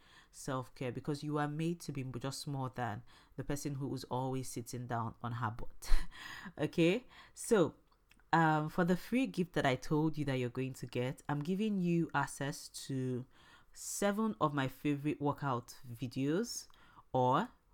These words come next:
what I rather, what I like to call my Joyful Movement playlist. So you can get it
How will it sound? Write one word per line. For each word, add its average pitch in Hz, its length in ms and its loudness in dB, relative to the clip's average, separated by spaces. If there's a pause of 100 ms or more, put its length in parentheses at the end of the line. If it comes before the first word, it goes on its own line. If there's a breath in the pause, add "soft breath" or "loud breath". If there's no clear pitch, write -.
(120)
what 170 160 4
I 147 120 8
rather, 143 320 4
what 170 140 4
I 160 80 6
like 147 180 2
to - 100 -8
call 139 480 0 (320 loud breath)
my 139 160 2
Joyful 151 520 2
Movement 135 580 -2
playlist. 123 680 -6
So - 260 2
you 151 180 2
can 147 280 0
get 190 260 0
it 170 220 0